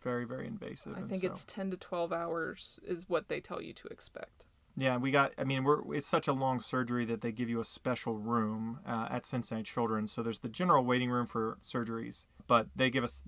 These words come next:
Speaker 1: the one room. It has two doors in it, and it's got probably ten seats in it. Uh,
Speaker 2: T V.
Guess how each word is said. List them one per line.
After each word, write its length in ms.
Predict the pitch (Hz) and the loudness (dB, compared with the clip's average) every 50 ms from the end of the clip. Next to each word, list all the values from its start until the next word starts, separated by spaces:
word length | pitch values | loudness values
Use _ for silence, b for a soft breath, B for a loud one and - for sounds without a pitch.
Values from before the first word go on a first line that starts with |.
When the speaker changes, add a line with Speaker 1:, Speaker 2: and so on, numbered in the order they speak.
| - - - | -14 -8 -2
Speaker 1:
the 140 | 135 123 | -2 -2
one 320 | 113 120 127 143 160 165 151 | 0 0 0 4 4 4 6
room. 320 | 147 143 147 147 143 139 | 6 6 6 6 6 4
It 140 | 123 - - | 2 0 -2
has 240 | 120 117 113 - - | -2 -2 -2 -2 -2
two 160 | - - - | -2 0 4
doors 320 | 143 147 147 147 147 143 | 6 8 8 8 6 6
in 100 | 143 139 | 4 2
it, 180 | 139 139 139 - b b b b b b b b b | 2 2 0 -2 b b b b b b b b b
and 240 | - 123 120 117 120 | 0 0 2 2 0
it's 80 | 113 - | -2 2
got 180 | - 127 - | 2 2 2
probably 440 | - - 127 120 120 117 120 120 117 | 6 4 4 6 6 2 0 0 -2
ten 220 | - - 139 135 123 | -2 -2 -4 -2 -2
seats 320 | - - 135 127 - - | 0 0 -2 -2 0 -2
in 100 | 127 123 127 | -2 0 0
it. 140 | 123 - b b b b b b b b b - | -2 -4 b b b b b b b b b 0
Uh, 460 | 120 117 113 110 110 110 110 110 113 | 2 4 6 6 6 6 4 2 0
Speaker 2:
T 240 | 113 113 214 208 190 | -2 -6 -6 -6 -6
V. 440 | 180 185 185 185 180 180 180 180 | -6 -6 -6 -6 -6 -8 -8 -10